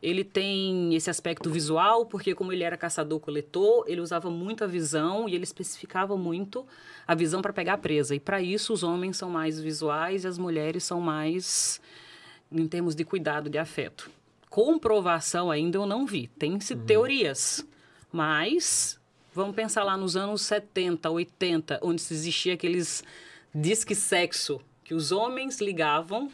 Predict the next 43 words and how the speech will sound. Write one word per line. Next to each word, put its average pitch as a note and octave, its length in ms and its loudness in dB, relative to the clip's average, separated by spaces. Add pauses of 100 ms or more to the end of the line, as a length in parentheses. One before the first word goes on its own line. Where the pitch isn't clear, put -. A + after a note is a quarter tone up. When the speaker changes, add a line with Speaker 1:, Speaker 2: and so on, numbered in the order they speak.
Speaker 1:
sei E3 140 -6
se F3 60 -8
você G#3 200 2
vai G#3 160 6
saber F#3+ 220 2
o F#3+ 60 2
que G3+ 60 4
Speaker 2:
Eu C3 60 8
Speaker 1:
que D3 80 10
Speaker 2:
acho D#3 80 6
Speaker 1:
é A#3+ 40 4
Speaker 2:
que A3+ 80 8
eu A3 40 10
tô F3 60 6
Speaker 1:
isso. D#3+ 120 8
Speaker 2:
ligado D3+ 240 8
o B2+ 40 0
que - 80 -10
que - 120 -4
é. G#2 300 0
Speaker 1:
Os - 60 -6
caras G#3 280 6
ligavam G#3 500 6
e - 20 -10
tinha A3+ 180 0
uma A3+ 60 -2
mulher G#3 240 0
do G3+ 80 4
outro A3 200 4
lado F#3 240 2
da F#3+ 140 2
linha F3+ 380 2
e C4 220 -2
aquilo A3+ 260 2
ali G3+ 100 2
movimentava C#4+ 500 2
milhões. D4+ 520 2
Não C4 160 2
tinha D4+ 160 0
nenhum C4 200 0
estímulo G4+ 380 0
visual E3+ 420 0
ali. C3+ 240 -4